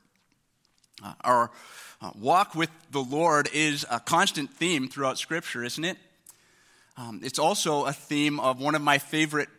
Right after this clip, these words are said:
books. Maybe it's a favorite of some of yours as well. I'm thinking of The Pilgrim's Progress. And in The Pilgrim's Progress, um, the author, John Bunyan, he chronicles the life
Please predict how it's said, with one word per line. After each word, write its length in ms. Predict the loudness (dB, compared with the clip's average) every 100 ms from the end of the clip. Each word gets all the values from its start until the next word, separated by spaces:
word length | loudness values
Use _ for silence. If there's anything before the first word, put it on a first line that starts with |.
| -2
books. 460 | 2 2 0 -6 -6
Maybe 460 | -4 -2 0 0 0
it's 280 | -2 -8
a 40 | -10
favorite 440 | 0 2 2 2
of 200 | -2 -2
some 240 | -4 -4 -4
of 120 | -4
yours 440 | -4 0 -2 -2
as 180 | -6 -6
well. 400 | 0 2 4 2
I'm 220 | 0 -4
thinking 300 | -8 -10 -8
of 120 | -8
The 60 | -10
Pilgrim's 540 | -10 -6 -6 -6 -6
Progress. 800 | -8 -4 -2 -2 -4 -12 -12 -16 -18 _ _ _ _ _ -20 _ _ _
And 100 | -4
in 80 | -4
The 60 | -2
Pilgrim's 460 | -2 -2 -2 -4
Progress, 880 | -6 0 2 2 2 2 2 0 -4 -8 _
um, 280 | -20 -18 -20 -8
the 140 | -6
author, 500 | 2 2 2 0 -4
John 400 | -2 2 4 4
Bunyan, 460 | 0 2 2 0 -2
he 120 | -4
chronicles 920 | -8 -6 2 4 4 0 -4 -4 -6
the 160 | -6 -6
life 640 | 0 4 4 4 0 -8